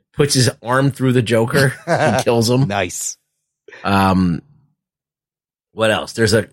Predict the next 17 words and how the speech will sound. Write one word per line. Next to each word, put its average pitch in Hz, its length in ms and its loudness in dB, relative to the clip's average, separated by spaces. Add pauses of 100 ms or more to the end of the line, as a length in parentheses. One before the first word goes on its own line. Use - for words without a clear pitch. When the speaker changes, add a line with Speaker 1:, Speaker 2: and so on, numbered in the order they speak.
(120)
Speaker 1:
funny 135 400 0
kinda, 123 440 0 (600)
I - 60 -12
don't 117 140 2
wanna 92 160 2
say 80 140 -4
funny, 87 300 0
but - 120 -8
funny 117 280 0
Harley 113 460 0
Quinn 113 320 0
Arrow 104 420 2
kinda 107 340 0
team 110 300 0
up 110 240 0 (720)
going 104 300 2
on. 101 420 2